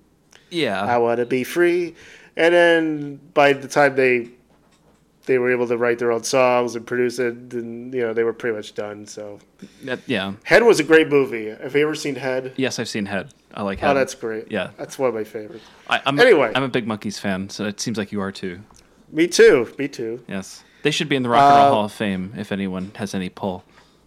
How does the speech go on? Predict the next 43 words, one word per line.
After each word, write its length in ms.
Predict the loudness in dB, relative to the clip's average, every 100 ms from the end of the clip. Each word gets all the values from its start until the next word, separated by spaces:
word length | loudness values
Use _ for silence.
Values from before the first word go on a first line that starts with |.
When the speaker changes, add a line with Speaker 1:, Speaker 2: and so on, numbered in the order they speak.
| _ _ _ _ _ _ _ _ _ _ -20 -14
Speaker 2:
Hey, 160 | -8 -2
hey, 440 | 0 2 0 -4 -10 -2
they're 140 | -2
the 40 | 0
Monkees. 360 | -4 -6 -10 -12
Speaker 1:
Yes, 140 | -10 -10
they 100 | -6
are. 300 | -6 -6 -12 _ _ _ _ _ _ _ _
Speaker 2:
So, 440 | -6 2 2 2
uh, 40 | 0
yeah, 380 | 2 4 2 0
um, 600 | 4 6 6 2 -2 -10 -16 _ _ _ _ _ _ _ -10
I 80 | -8
can't 220 | 2 4
believe 200 | 4 4
I 40 |
never 120 | 4 4
heard 180 | 4
this 180 | 2 0
movie, 320 | -2 2 2
and, 560 | 4 4 4 2 -4 -10 _ _ _ _ _ -6
Speaker 1:
I, 260 | -2 2 2
we 40 |
should 160 | 2 2
Speaker 2:
uh, 40 |
Speaker 1:
watch 280 | 0 -2 -6
this. 420 | -10 -12 -14 -16 _ _ _ _ _ _ _ _
Speaker 2:
Yeah, 480 | -14 -2 2 2 2
it 80 | 4 6
is 180 | 8 6
on 340 | 4 4 0
YouTube. 640 | -4 -6 -4 -4 -4 -8 -12 -8
Speaker 1:
It 100 | -2
is? 200 | 0 0
Speaker 2:
Uh, 40 |
in 40 | -2
Speaker 1:
Okay. 100 | 0
Speaker 2:
nine 220 | 0 0
par-, 220 | -2 -10 -8
split 360 | -10 0 4 6
in 120 | 6
nine 220 | 4 4
parts. 640 | 0 -2 -2 -6 -14 -14